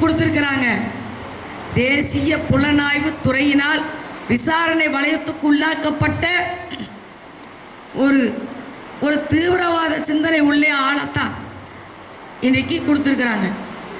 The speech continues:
யோசிக்க வேண்டாமா எல்லாரும்? ஆனா ஒரு ஆபத்து இருக்கு, இந்த ஜனங்க ரெட்டை இலையை பார்த்தோன்னே எம் ஜி ஆரையே நினைக்குது. நீங்க தயவு செய்து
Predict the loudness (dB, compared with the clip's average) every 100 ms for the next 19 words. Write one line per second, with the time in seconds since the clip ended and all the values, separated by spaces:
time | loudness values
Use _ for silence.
0 | -12 -8 -2 0 0 0 2 2 2 2
1 | 2 0 -4 -10 -14 -14 -12 -4 -2 0
2 | 2 2 2 2 2 2 0 0 0 0
3 | -2 0 0 0 -6 -12 -14 -12 -4 -2
4 | 0 2 2 2 2 0 0 2 2 2
5 | 0 2 4 4 4 4 4 4 2 2
6 | 4 4 2 0 0 -2 -6 -12 -14 -14
7 | -14 -14 -14 -14 -14 -12 0 2 2 2
8 | 2 2 2 2 2 2 2 2